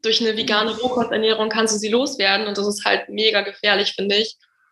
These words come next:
Speaker 1: Und, ähm, genau, deswegen
Speaker 2: Wow,
Speaker 1: sollte
Speaker 2: okay.
Speaker 1: ich nicht tun. Also deswegen, ich sag halt auch, also ich versuch immer überall, ähm, wenn ich darüber spreche, wirklich auch zu betonen, wie wichtig und wertvoll die Periode und der ganze Zyklus einfach ist. Und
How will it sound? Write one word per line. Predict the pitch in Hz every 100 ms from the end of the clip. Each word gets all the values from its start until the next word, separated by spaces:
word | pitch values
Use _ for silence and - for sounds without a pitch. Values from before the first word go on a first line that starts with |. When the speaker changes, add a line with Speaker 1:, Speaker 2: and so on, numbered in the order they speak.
| _ -
Speaker 1:
Und, | 202 202 208 -
ähm, | 196 196 196 196 196 196 -
genau, | - 190 180 185 -
deswegen | 214 - 208
Speaker 2:
Wow, | 196
Speaker 1:
sollte | 190 -
Speaker 2:
okay. | - 214 190
Speaker 1:
ich | 240
nicht | 311 - -
tun. | 220 196 196 - _ _ _ - -
Also | 214
deswegen, | 226 233 226 226 220 - - -
ich | 214
sag | 220
halt | 226 214
auch, | - -
also | - 208
ich | 220 - -
versuch | - 226 240
immer | - 233 233 -
überall, | 240 233 - 220 226 226 -
ähm, | 214 214 214 220 - -
wenn | 208
ich | 226
darüber | 214 226
spreche, | 220 202 208 214
wirklich | 214 -
auch | -
zu | - 208
betonen, | 220 - 226 214 214 - - _ _
wie | 214 208 233 202
wichtig | 202 262 - 226 220
und | 220 208
wertvoll | 208 214 214 208 202
die | 202 202 190 _ _ _ -
Periode | 202 196 196 220 202
und | 180 202
der | 185
ganze | 190 220 -
Zyklus | - 233 - 208
einfach | 190 190 -
ist. | - 190 - -
Und | 190 190